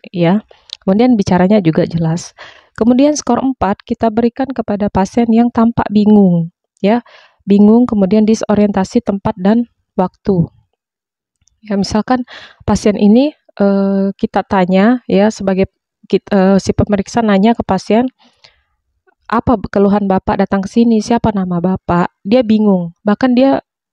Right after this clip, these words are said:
tidak tahu identitasnya, namanya bahkan lupa, ya. Kadang-kadang dia bertanya, "Kenapa saya bisa di rumah sakit?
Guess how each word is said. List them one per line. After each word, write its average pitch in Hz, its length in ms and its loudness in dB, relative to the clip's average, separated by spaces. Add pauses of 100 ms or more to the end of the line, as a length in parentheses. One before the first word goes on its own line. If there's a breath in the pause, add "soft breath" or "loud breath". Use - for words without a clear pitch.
tidak 226 320 0
tahu 233 160 4
identitasnya, 196 720 -2
namanya 202 480 2
bahkan 208 320 0
lupa, 190 400 0 (640 soft breath)
ya. 202 240 2 (640 soft breath)
Kadang-kadang 226 560 0
dia 294 80 4
bertanya, 254 480 -2 (320)
"Kenapa 247 320 -2
saya 240 160 0
bisa 220 240 -2
di 220 80 4
rumah 214 160 0
sakit? 202 480 -4